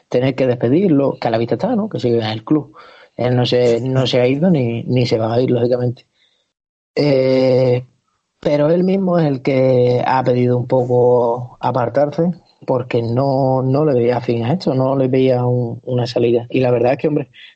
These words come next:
dentro de lo que cabe, yo pienso que si él mismo no se hubiese ofrecido a, a salir, a dejar el puesto de entrenador,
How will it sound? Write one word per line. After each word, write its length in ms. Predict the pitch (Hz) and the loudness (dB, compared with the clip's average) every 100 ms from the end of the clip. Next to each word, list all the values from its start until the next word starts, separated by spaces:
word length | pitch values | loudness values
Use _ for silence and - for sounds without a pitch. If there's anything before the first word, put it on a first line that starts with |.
| _ | _
dentro 280 | - 127 135 | -4 -2 0
de 60 | 131 | 2
lo 80 | 127 | 2
que 120 | 123 | 2
cabe, 380 | 135 147 175 - - | 2 2 0 -4 -10
yo 260 | 127 131 | -4 -2
pienso 420 | 143 170 190 185 | 2 2 2 0
que 180 | 156 120 | 0 -2
si 320 | - 117 117 - | -2 -2 -2 -2
él 260 | 160 175 | -2 0
mismo 360 | 175 165 151 147 | 0 -2 -2 -2
no 80 | 143 | -2
se 100 | 143 | 0
hubiese 240 | 131 127 | 0 0
ofrecido 560 | 123 120 117 123 123 120 | -2 -2 -2 2 2 0
a, 160 | 120 120 | -2 -6
a 220 | 123 123 | -4 -2
salir, 380 | 120 127 185 - _ _ | 0 0 -2 -6 _ _
a 300 | 143 123 120 | -6 -4 -2
dejar 360 | 117 120 123 120 | -2 0 0 0
el 280 | 123 123 117 | 0 0 -2
puesto 300 | 120 123 127 | -2 0 0
de 60 | 123 | -2
entrenador, 480 | 127 123 127 180 | -2 0 0 -2